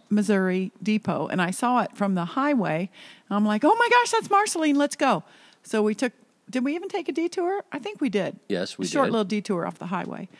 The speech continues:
Speaker 1: And went to the Marceline depot and took pictures and saw the Disney artifacts. I was more interested in
Speaker 2: But they'd
Speaker 1: just
Speaker 2: taken the depot that your dad worked in and your
Speaker 1: And my
Speaker 2: brother
Speaker 1: brother
Speaker 2: and your
Speaker 1: and my
Speaker 2: sister
Speaker 1: sister.
Speaker 2: worked in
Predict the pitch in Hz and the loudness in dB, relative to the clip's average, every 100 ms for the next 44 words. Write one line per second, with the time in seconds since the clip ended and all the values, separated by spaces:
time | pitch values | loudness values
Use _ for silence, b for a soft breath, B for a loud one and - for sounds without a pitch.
0 | B B B - 202 202 214 226 233 220 | B B B -2 0 2 0 2 2 4
1 | 220 233 233 233 226 214 214 214 226 - | 2 2 2 4 2 2 2 2 -2 -2
2 | 233 - 233 226 220 220 226 220 - 226 | -4 -2 -2 0 0 -2 -2 -2 -2 -2
3 | 226 233 190 208 214 208 208 202 185 190 | 0 -2 0 0 0 0 0 -2 -2 -4
4 | - 175 175 - - - B B B _ | -2 -2 -2 -6 -14 -18 B B B _
5 | _ 202 214 202 202 196 196 196 - 185 | _ 4 4 4 2 0 -2 -4 -4 0
6 | 175 180 190 - 143 - 101 95 - 95 | 2 2 2 4 2 4 2 0 -4 -6
7 | - 127 139 87 87 95 87 92 82 107 | 0 0 2 0 0 -2 -4 -4 -2 0
8 | 117 95 82 - 82 85 95 80 78 98 | 0 0 -4 -6 -6 -4 -4 -4 -2 2
9 | 101 196 180 180 202 202 180 175 - - | 2 4 2 2 2 0 0 0 0 -2
10 | 78 78 - 82 92 | -2 -4 -4 -6 -6